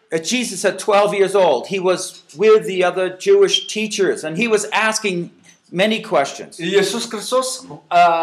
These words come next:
Speaker 2: አስራ ሁለት ዓመቱ በነበረ ሰዓት በ-፣ በፈሪሳውያን መካከል ቁጭ ብሎ ጥያቄ ይጠይቃቸው ነበረ፣ ይመልስ ነበር፣ ይነጋገር ነበረ፣ ያስተምራቸው ነበር እነሱ።
Speaker 1: Did you ever notice that Jesus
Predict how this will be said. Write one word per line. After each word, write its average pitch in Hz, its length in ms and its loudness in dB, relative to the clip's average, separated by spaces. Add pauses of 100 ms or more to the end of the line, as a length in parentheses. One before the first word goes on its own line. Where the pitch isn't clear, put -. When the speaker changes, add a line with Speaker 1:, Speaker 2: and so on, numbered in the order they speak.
(200)
Speaker 2:
አስራ 175 280 -6
ሁለት 202 320 -2
ዓመቱ 175 320 -2
በነበረ 175 400 -4 (120)
ሰዓት 202 300 -2 (400)
በ-፣ 226 360 4 (580)
በፈሪሳውያን 180 840 0
መካከል 170 460 -6
ቁጭ 208 240 -16
ብሎ 180 140 -8 (140)
ጥያቄ 180 460 0
ይጠይቃቸው 160 680 -8
ነበረ፣ 143 300 -2 (540)
ይመልስ 175 600 -4
ነበር፣ 151 300 -4
ይነጋገር 160 640 0
ነበረ፣ 151 280 0 (460)
ያስተምራቸው 185 800 0
ነበር 143 280 -4
እነሱ። 151 320 -6 (260)
Speaker 1:
Did 208 180 -8
you 302 80 2
ever 359 240 0
notice 226 480 0
that - 180 -4 (100)
Jesus 233 460 -6